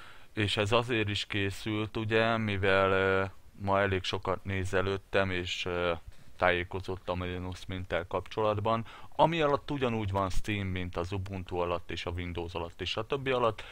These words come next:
így ezáltal nagy valószínűséggel az Ubuntut most egy kicsit félre fogom tenni, már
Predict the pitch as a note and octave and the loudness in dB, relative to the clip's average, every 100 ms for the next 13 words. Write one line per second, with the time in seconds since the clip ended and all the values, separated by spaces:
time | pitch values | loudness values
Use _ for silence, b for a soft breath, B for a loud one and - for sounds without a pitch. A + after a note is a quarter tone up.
0 | B B B A#2+ A#2 A2 G#2 G#2 G2 G2+ | B B B -2 2 2 4 2 2 4
1 | G2 G2 G#2+ G2+ G2 F#2+ F#2 G2 F#2 - | 2 2 0 0 0 -2 -4 -6 -4 0
2 | F#2 F2+ F#2+ F2+ - F#2 F2+ G2 F#2+ F#2+ | 0 0 0 2 0 -2 -4 -4 -4 -6
3 | F#2 - F#2+ - F#2 - G2 G2+ G2 - | -8 -8 -8 -6 -8 -8 -8 -8 -8 -6
4 | F#2 F2+ F2 F2 F#2 F2+ F#2 G2 G#2 A2 | -2 -2 -2 -4 -4 -6 -2 0 0 -2
5 | F2+ | -2